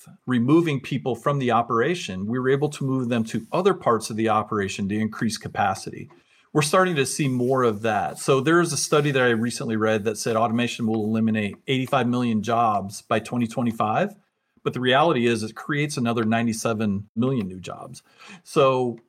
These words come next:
we're not really eliminating jobs. We're just moving them around into whether it's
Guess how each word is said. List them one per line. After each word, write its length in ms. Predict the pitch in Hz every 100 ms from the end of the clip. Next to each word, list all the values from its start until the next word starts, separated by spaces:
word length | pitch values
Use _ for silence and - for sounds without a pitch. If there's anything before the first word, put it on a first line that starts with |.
| -
we're 200 | 135 139
not 460 | 139 156 226 131
really 300 | 131 165 156
eliminating 580 | 123 120 131 120 107 104
jobs. 480 | 101 107 101 98 101
We're 140 | 107
just 240 | 113 123 123
moving 440 | 117 131 143 135
them 180 | 123 113
around 440 | 104 110 113 120
into 500 | 110 101 - 101 98
whether 320 | 95 113 107 107
it's 300 | 104 -